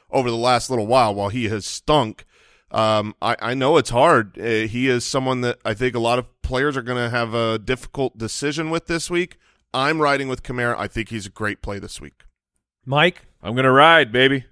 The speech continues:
Speaker 3: The, Jason laid it out. No Mark
Speaker 1: Did
Speaker 3: Ingram.
Speaker 1: you know that Andy Dalton is the quarterback?
Speaker 3: <laughs> Unfortunately, I do know that.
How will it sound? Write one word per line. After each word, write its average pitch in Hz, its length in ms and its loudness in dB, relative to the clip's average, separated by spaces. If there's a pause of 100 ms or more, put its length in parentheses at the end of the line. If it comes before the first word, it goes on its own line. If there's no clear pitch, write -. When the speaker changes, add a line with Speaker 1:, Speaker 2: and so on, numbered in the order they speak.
Speaker 3:
The, 113 340 2
Jason 123 360 -4
laid 120 160 -2
it 110 100 -4
out. 110 200 0
No 117 160 0
Mark 127 260 -2
Speaker 1:
Did 127 100 0
Speaker 3:
Ingram. 139 240 2
Speaker 1:
you 143 100 2
know 127 500 2
that 104 240 -6
Andy 107 300 -4
Dalton 101 440 2
is 95 160 -4
the - 80 -10 (100)
quarterback? 101 440 -4 (400)
Speaker 3:
<laughs> - 400 -20
Unfortunately, 175 760 4
I 151 100 6
do 151 260 0
know 127 220 2
that. 107 360 0